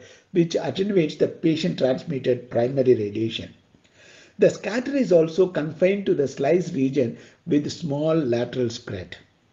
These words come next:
Since tomotherapy uses six M V linac, there are no neutron consideration. So therefore,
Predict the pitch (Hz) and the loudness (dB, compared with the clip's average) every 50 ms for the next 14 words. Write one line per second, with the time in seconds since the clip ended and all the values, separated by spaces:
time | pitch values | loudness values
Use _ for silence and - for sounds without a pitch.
0 | _ _ _ _ _ _ - - _ - - 226 226 - - - - 202 226 262 | _ _ _ _ _ _ -20 -20 _ 0 2 2 2 2 -2 -2 2 4 4 6
1 | 320 311 - - 254 226 - 233 196 170 175 180 170 185 180 180 - - 220 214 | 4 4 6 6 6 6 4 -2 -4 -2 -2 2 2 2 2 2 0 -6 -8 -8
2 | - - 226 196 175 165 147 131 117 117 123 139 165 156 120 117 113 - - - | -4 -2 -2 0 0 0 0 -2 0 0 -2 -2 -2 -2 -4 -4 -6 -10 -16 -20
3 | - - _ _ _ _ 180 190 196 196 202 185 190 202 220 220 202 165 151 175 | -20 -20 _ _ _ _ 0 4 6 8 8 6 6 2 -4 -8 -8 -4 -4 -4
4 | 196 - 226 208 185 - - 131 127 123 - 110 - 110 110 104 92 127 131 143 | -2 -2 -4 -4 -4 -4 -6 -8 -8 -8 -12 -12 -12 -12 -12 -10 -10 -10 -12 -12
5 | - - _ _ _ _ - 180 175 160 160 165 165 175 170 202 233 185 180 180 | -14 -18 _ _ _ _ 0 0 0 2 4 4 2 2 4 4 4 4 4 0